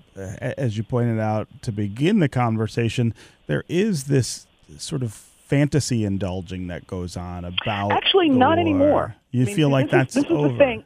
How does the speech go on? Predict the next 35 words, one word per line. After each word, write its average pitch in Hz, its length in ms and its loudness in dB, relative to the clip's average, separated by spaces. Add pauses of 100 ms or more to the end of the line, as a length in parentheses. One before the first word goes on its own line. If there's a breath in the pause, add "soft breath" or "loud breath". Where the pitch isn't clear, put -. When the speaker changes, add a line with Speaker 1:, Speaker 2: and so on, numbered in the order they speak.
Speaker 2:
That's 226 260 0
the 294 80 -6
thing. 185 320 -4 (520 loud breath)
I - 40 -6
mean, 208 340 -2
when 214 240 2
I, 285 240 2 (200)
when 202 160 0
I 208 80 2
<laughs> - 100 -8
first 220 180 2
came 214 220 0
to 185 80 -6
Richmond, 175 400 -6 (240 loud breath)
the, 165 100 2 (240)
even 269 280 -6
the 185 60 -2
mere 175 300 -2
discussion 294 880 -2 (180)
about 170 340 2
what 208 200 2
to 202 80 -6
do 196 180 -8
with 185 140 0
Confederate - 520 -4
monuments 196 540 -8
here 233 240 2
would - 140 4
have 147 100 -2
never - 220 2
Speaker 1:
Mm-hmm. 127 100 0
Speaker 2:
happened. - 460 -6 (880 loud breath)
Ten 277 200 4
years 220 240 2
later, 220 600 2